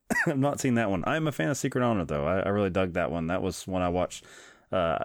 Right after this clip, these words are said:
for, uh, War Machine versus Warhorse and, uh, late at night. And I think, like Gosford Park, I sort of struggled with it, uh, but I got more out of it. And, uh, maybe it is just because he is so over the top and, uh, just so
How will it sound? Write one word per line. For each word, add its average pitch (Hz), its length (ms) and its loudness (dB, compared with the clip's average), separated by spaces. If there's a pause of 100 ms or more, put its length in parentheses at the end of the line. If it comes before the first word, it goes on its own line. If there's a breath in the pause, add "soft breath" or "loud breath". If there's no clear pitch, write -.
for, 113 540 0 (260)
uh, 92 180 -2
War 101 180 0
Machine 104 280 -2
versus 85 300 -4
Warhorse 90 520 -2
and, 82 300 -4 (440 loud breath)
uh, 90 140 0
late 95 220 0
at 92 100 -4
night. 92 460 -2 (100)
And 87 880 -6
I 95 80 -2
think, 160 180 -4
like 123 160 -2
Gosford 107 500 -4
Park, 120 360 -4
I 87 80 -2
sort 95 220 -2
of - 60 -8
struggled 95 420 -4
with 82 180 -4
it, 78 220 -2 (540 loud breath)
uh, 85 280 -2
but 85 160 -2
I 87 80 0
got 87 240 -2
more 87 220 -2
out 85 160 -2
of 78 140 -2
it. 71 160 -2 (180)
And, 82 260 -4
uh, 78 380 -4
maybe 98 340 -2
it 90 60 -2
is 95 180 -2
just - 220 -8
because 85 180 -8
he 92 80 -8
is 87 140 -6
so 87 420 -2
over 85 180 -4
the 82 100 -4
top 85 400 -2
and, 80 300 -6
uh, 65 680 -6
just 87 180 -8
so 82 340 -2